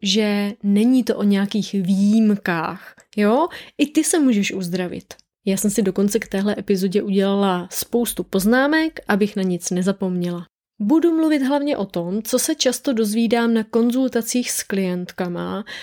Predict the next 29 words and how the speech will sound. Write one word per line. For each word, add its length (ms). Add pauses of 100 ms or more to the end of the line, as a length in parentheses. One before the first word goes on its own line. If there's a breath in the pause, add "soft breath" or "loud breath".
(140 loud breath)
kde 520
právě 460
si 160
myslím, 560
že 360
jsou 200
ty 160
hlavní 680
zádrhely, 1000
eh, 60 (320)
proč 280
se 160
potom 420
nedaří, 720
eh, 40 (220)
vyléčit. 840 (120)
No 160
a 60
taky 220
budu 200
mluvit 280
o 40
tom 240
nejhlavnějším 1120
důvodu, 880 (120)
proč 500
se 220
ženám 540 (160)
často 500